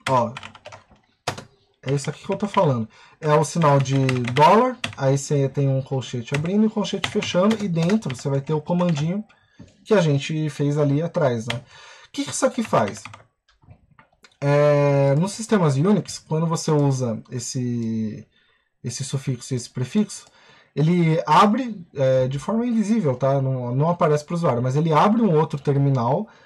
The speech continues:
é, dentro do programa, ele roda o comando que a gente coloca aqui dentro, é, nesse terminal dentro do, do nosso programinha, e ele pega o resultado que sai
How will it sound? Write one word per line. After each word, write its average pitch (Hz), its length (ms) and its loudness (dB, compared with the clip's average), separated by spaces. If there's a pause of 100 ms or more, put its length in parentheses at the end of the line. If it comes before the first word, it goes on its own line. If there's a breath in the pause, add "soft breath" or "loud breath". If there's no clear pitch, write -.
(220 soft breath)
é, 123 240 -2
dentro 202 400 0
do 170 100 -2
programa, 143 680 2
ele 170 180 -2
roda 214 580 4 (160)
o 160 80 -10
comando 143 460 2
que 143 100 -4
a 131 40 -2
gente 139 180 -2
coloca 127 380 -2
aqui - 200 -10
dentro, 147 380 -2 (400 soft breath)
é, 120 580 -4
nesse 131 260 -4
terminal 131 540 0
dentro 139 320 -4
do, 120 320 -10 (440)
do 123 100 -6
nosso 120 260 -6
programinha, 185 560 0 (720 loud breath)
e 185 160 -2
ele 185 160 4
pega 180 300 4
o - 20 6
resultado 220 760 4
que - 80 -10
sai 175 400 2